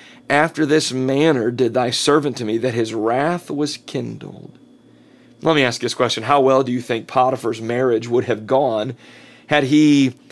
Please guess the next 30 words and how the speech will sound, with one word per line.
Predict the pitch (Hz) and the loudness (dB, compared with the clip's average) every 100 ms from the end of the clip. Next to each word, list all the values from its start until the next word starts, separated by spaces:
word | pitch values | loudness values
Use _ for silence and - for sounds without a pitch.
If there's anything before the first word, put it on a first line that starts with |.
| - | -6
had | - 151 | 0 4
he | |
believed | 147 151 139 | 6 6 6
Joseph, | 123 156 165 - 113 - - _ - - - - | 6 6 4 -2 -4 -10 -20 _ -20 -20 -14 0
or | 131 | 4
had | 151 | 4
he | 147 | 4
done | 127 156 | 4 6
a | 156 | 6
little | 147 160 139 | 4 4 4
investigating | 127 110 131 143 - 135 120 117 113 | 0 -2 -2 -2 -2 -2 2 2 0
of | 117 | -2
his | 113 110 | -4 -4
own? | 120 123 113 - - - _ _ _ _ _ _ - | -6 -6 -10 -16 -20 -20 _ _ _ _ _ _ 2
Tru-, | 180 165 | 6 6
truthfully, | - - 196 180 - 113 110 | 2 4 4 4 2 2 2
Potiphar | 117 160 156 143 127 | 2 2 2 2 -2
could | 117 - 180 | -6 0 0
not | 143 127 - | 2 0 0
win | 120 139 117 127 | 0 0 0 -4
in | 117 | -4
this | 110 - | -4 -2
situation | 120 - 107 117 120 | -4 -2 0 0 0
no | 131 | -2
matter | 131 135 | 0 0
what | 139 139 190 | 2 2 0
he | 185 120 | -2 -6
did. | 90 78 71 - _ _ - _ _ - _ - | -6 -8 -10 -18 _ _ -20 _ _ -20 _ -10
Uh, | - 120 95 | -4 -2 -2
I | 127 135 131 127 | 0 2 2 0